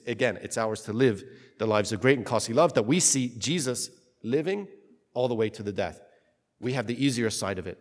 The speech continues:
We simply have to trust him and follow him. Yeah?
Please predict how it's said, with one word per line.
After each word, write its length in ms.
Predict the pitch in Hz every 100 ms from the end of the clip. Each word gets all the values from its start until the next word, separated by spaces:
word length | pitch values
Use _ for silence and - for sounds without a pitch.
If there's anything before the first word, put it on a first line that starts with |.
| _ -
We 100 | -
simply 340 | 147 117 117
have 160 | 110 107
to 80 |
trust 480 | - - 120 127 - -
him 400 | - 120 104 135 - _ _ _ -
and 140 | 101
follow 400 | - 101 95 90 90 -
him. 280 | 90 76 - _ _ _ _ _ _ _ _ _ _ _ _ _ _ _ _ -
Yeah? 240 | 117 135